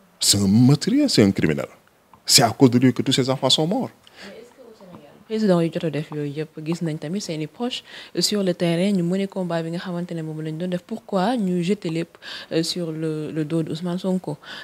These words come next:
Speaker 2: Là aussi, est-ce que du benn, euh, genre, euh, euh, peut-être ni ngeen ko contrer wala boog ni ngeen faree ak, euh, parti bi ngeen nekk moom moo tax ngeen di waxee noonu ?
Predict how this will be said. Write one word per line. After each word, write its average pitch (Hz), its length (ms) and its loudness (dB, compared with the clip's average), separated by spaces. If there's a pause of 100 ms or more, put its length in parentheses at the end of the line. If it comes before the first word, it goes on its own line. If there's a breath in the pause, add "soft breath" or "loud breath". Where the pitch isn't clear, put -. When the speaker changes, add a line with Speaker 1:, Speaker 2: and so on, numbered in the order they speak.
Speaker 2:
Là 160 300 2
aussi, 175 320 -2
est-ce 165 180 -2
que 175 100 -4
du 165 160 -4
benn, 170 360 0
euh, 98 380 -4
genre, 151 380 -2
euh, - 440 -12 (760 soft breath)
euh, 123 100 -6
peut-être 175 380 0
ni 165 120 -2
ngeen 185 180 0
ko 175 160 -4
contrer 202 420 -2
wala 165 180 0
boog 160 220 -6
ni 170 160 -2
ngeen 175 220 0
faree 180 460 0
ak, - 320 -6
euh, - 440 -2
parti 190 320 0
bi 165 140 -2
ngeen 165 120 2
nekk 170 200 0
moom 160 140 0
moo 160 100 -4
tax 180 160 -6
ngeen 151 160 -2
di 151 80 -2
waxee 170 240 -4
noonu ? 196 180 -4